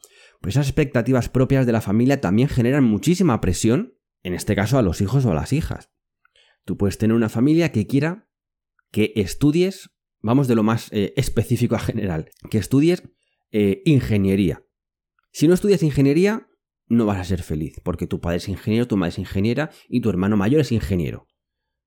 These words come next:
Eso para empezar, y todavía hay gente que piensa así. Un poco más general, bueno, yo quiero que mi hijo estudie en la universidad, da igual lo que estudie,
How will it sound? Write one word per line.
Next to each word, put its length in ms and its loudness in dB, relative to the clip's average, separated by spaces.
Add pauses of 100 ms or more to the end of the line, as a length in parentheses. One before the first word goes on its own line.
(120)
Eso 180 2
para 120 4
empezar, 400 -2
y 200 0
todavía 380 0
hay 80 0
gente 300 0
que 100 -2
piensa 280 -2
así. 300 -12 (640)
Un 160 2
poco 180 2
más 180 0
general, 460 2
bueno, 280 -2 (340)
yo 280 -2
quiero 280 0
que 160 2
mi 240 2
hijo 380 0
estudie 380 0
en 60 2
la 60 2
universidad, 560 -2
da 100 -2
igual 220 2
lo 80 0
que 80 -4
estudie, 540 -10